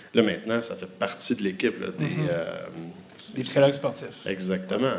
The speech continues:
Speaker 1: Puis c'est, c'est super parce que, tu sais, tu vas donner X, X amount of, euh,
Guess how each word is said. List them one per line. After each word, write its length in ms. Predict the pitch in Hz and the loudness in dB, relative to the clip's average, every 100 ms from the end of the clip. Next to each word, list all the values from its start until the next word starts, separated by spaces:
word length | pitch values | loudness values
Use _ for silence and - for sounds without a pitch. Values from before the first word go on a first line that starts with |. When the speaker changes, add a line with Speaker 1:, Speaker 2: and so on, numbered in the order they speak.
| 92 - | -6 -6
Speaker 1:
Puis 80 | |
c'est, 160 | - - | -4 -4
c'est 300 | - - - | -4 -6 -4
super 420 | - - 131 147 | -4 2 4 4
parce 180 | 92 87 | 4 0
que, 60 | - | -4
tu 100 | - | -4
sais, 100 | 156 | -4
tu 100 | 117 | 0
vas 100 | 95 | 0
donner 420 | 95 117 123 123 - - - - - | 2 4 4 2 -8 -16 -18 -10 -6
X, 720 | - - - - - - - 110 | -6 -4 -2 -2 -2 -4 -4 -6
X 200 | 110 101 | -4 -2
amount 260 | 98 101 | 2 2
of, 80 | 95 95 | 0 -4
euh, 40 | - | -14